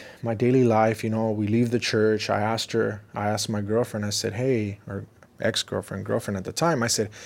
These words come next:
"Hey, why were you crying?" And she said, "Well, you know, it's like this thing that, you know, comes over me and, yeah, I can't really explain it. It's just kinda something you have to experience on your own. You'll have your own experience." I said, "Man, I hope I never experience that 'cause I don't wanna cry,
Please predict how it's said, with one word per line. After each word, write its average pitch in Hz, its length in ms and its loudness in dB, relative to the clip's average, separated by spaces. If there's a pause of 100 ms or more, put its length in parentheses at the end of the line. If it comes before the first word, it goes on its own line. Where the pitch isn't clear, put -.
(260)
"Hey, 151 200 0
why 123 220 0
were 185 100 2
you 160 160 2
crying?" 113 520 -2
And 95 180 -6
she - 160 -6
said, 101 260 -4
"Well, 131 300 4
you 143 120 2
know, 131 140 -2
it's 120 160 -4
like 143 160 -2
this - 240 -2
thing 135 280 -2
that, 131 260 2
you 120 100 -2
know, 110 140 0
comes 110 320 -4
over 147 280 6
me 151 460 0
and, 101 240 -4 (220)
yeah, 104 80 -6
I 101 40 -6
can't 151 220 0
really 123 220 4
explain 135 580 -2
it. 135 140 0
It's 117 160 -6
just 123 160 -4
kinda 127 180 -4
something 110 340 -6
you 107 120 -4
have 104 220 -10
to 107 80 -6
experience 110 540 -6
on 95 120 -8
your 95 160 -10
own. 113 260 -4
You'll 104 120 -2
have 117 180 -4
your 95 120 -6
own 135 120 -4
experience." 104 360 -8
I 110 60 -4
said, 98 240 -4
"Man, 120 180 -2
I 120 100 0
hope - 220 0
I 120 120 0
never 101 340 -4
experience 107 460 -6
that 98 160 -6
'cause 101 100 -12
I 104 160 2
don't 113 140 2
wanna 95 180 -6
cry, 113 420 2